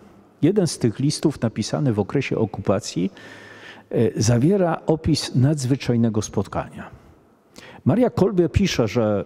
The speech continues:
w tysiąc dziewięćset czterdziestym pierwszym roku, wkrótce po męczeńskiej śmierci swojego syna, o której wtedy jeszcze nie wiedziała,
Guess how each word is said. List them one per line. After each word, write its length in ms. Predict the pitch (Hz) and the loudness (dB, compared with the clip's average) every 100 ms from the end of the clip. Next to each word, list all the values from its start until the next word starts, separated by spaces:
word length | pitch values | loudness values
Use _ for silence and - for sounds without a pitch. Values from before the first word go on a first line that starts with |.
| - | -8
w 80 | - | -8
tysiąc 320 | - 180 139 | -2 0 2
dziewięćset 380 | 175 214 - 156 | 0 0 -2 -4
czterdziestym 580 | - 139 156 - 170 | 0 0 0 0 -2
pierwszym 380 | 156 156 143 147 | 0 -2 0 0
roku, 340 | 123 90 - 104 | 2 0 -2 -6
wkrótce 460 | - 208 - 175 | 0 -2 0 -2
po 160 | - 143 | 0 0
męczeńskiej 760 | 139 139 170 175 - 156 131 - - | 0 0 0 0 0 0 0 -2 -12
śmierci 540 | - - 139 175 - 151 | -12 0 2 0 -2 -4
swojego 500 | - 151 143 135 135 | 0 2 2 2 -2
syna, 480 | - 85 73 - - - - - | 0 -2 -2 -6 -8 -16 -20 -2
o 100 | - | 0
której 280 | - 160 160 | 2 0 0
wtedy 300 | - 165 165 | 0 2 2
jeszcze 300 | 156 - 156 | 2 0 0
nie 160 | 147 | 2
wiedziała, 600 | 143 120 107 73 67 87 | 2 0 0 -2 -4 -8